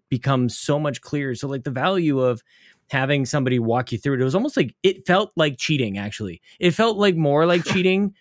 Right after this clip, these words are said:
Speaker 1: talking to the teacher than, than, like, looking at the examples in the, in the, in the textbook. And I will say, like, again, I was really excited to chat with you because math was the subject, probably in grade eight, if I can remember correctly. It,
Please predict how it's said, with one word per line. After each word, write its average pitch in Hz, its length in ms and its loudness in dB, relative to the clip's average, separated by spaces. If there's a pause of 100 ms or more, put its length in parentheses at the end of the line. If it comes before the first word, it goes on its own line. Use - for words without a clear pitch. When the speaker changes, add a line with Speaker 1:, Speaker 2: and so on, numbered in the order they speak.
Speaker 1:
talking 156 360 0
to 151 80 4
the 135 100 0
teacher 180 540 0 (260)
than, 139 640 2 (600)
than, 151 240 0
like, 147 200 2
looking 143 340 0
at 131 120 0
the 135 120 2
examples 120 720 -2
in 127 180 0
the, 110 220 -2
in 123 100 0
the, 113 100 -2 (140)
in 131 100 -4
the 120 60 -2
textbook. 139 480 -2
And 139 100 0
I - 20 2
will 180 160 0
say, 220 260 0
like, 165 160 0
again, 165 240 2
I 147 60 2
was 127 160 -2
really 175 140 -4
excited 180 240 -4
to 143 80 -6
chat 160 260 -2
with 151 160 -6
you 123 100 -4
because 117 320 -4
math 139 400 -6
was 165 520 0 (420)
the 143 80 -2
subject, 143 480 0
probably 202 400 0
in 202 60 2
grade 170 260 2
eight, 131 220 0
if 107 80 -6
I 123 80 -2
can 120 140 -6
remember 127 200 0
correctly. 107 680 -6 (520)
It, 156 180 4